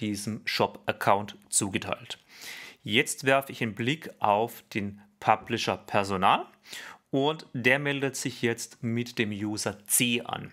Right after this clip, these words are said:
C gehört aber nicht zur Shop, zum Shop-Account, sondern zum Personalmandant.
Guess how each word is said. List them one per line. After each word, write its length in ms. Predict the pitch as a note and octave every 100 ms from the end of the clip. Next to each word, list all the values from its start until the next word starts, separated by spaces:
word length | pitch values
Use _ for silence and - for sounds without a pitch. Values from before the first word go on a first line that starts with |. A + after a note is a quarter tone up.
| - - -
C 260 | - E3 F#3+
gehört 440 | - C#3+ D3 -
aber 280 | B2 A#2 A2
nicht 480 | G#2+ A#2 D3+ F#3 - -
zur 200 | - G#2
Shop, 420 | - - E3 - _ _ _ _ _ _ _ _ _ _
zum 180 | - A#2+
Shop-Account, 720 | D3 D3 F#3 - F#3 A3 A#3+ - - -
sondern 500 | - C3+ C3+ C3 C3 - - -
zum 380 | - A#2 G#2+ - _ _
Personalmandant. 1400 | - G#2+ A2 G2 F#2 A2 G3+ - - D#3 F#3 G3+ C#4+ -